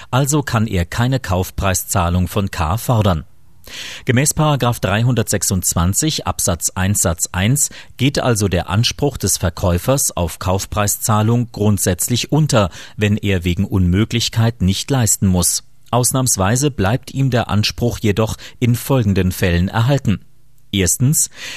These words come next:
der Käufer ist für die Unmöglichkeit allein oder weit überwiegend verantwortlich. Paragraph dreihundertsechsundzwanzig Absatz zwei Satz eins. Zweitens,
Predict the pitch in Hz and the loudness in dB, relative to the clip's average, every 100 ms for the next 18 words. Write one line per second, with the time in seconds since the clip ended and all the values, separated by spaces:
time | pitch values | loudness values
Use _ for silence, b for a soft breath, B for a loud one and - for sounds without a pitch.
0 | B 135 131 - 151 151 - 92 92 - | B -2 -2 0 0 0 0 0 0 -4
1 | - 113 98 104 107 101 98 107 110 - | -2 0 0 0 2 4 4 2 0 -2
2 | - 95 - - 82 78 87 127 175 B | 0 0 -2 -4 -2 0 2 2 2 B
3 | B - 135 139 107 98 120 - 151 117 | B 0 2 2 2 0 0 0 0 2
4 | 95 85 87 98 - 120 113 120 98 87 | 2 0 0 0 0 -2 2 2 0 0
5 | 101 92 - - - 90 76 76 85 - | 0 0 -2 -8 -4 -2 -2 0 -2 -2
6 | 87 90 90 95 90 98 - 95 87 - | -4 -2 0 0 0 -2 -2 -2 -2 0
7 | 98 104 147 147 - 92 - 80 - - | 0 0 0 -2 -4 -4 -2 -2 -4 -8
8 | - 87 85 82 107 - 117 117 95 - | -2 0 2 0 -2 -2 0 2 2 -2
9 | - - - - - B B B - 113 | -6 -14 -20 -20 -20 B B B -2 2
10 | 87 - 113 - | 2 2 0 0